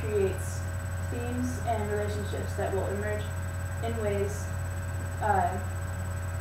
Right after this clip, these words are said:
in, in many different ways, including, uh, abuse, lack of security,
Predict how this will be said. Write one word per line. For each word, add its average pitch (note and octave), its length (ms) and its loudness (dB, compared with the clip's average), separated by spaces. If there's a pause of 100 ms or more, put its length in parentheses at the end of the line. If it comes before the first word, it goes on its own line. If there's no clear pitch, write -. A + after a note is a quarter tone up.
(680)
in, G3+ 320 0
in A3 300 2
many G#3+ 220 2
different F#3+ 280 2
ways, F#3+ 160 2
including, G3 500 2 (460)
uh, F#3 320 4 (720)
abuse, A3+ 720 -2 (460)
lack G#3 200 4
of G#3+ 80 0
security, G#3+ 600 0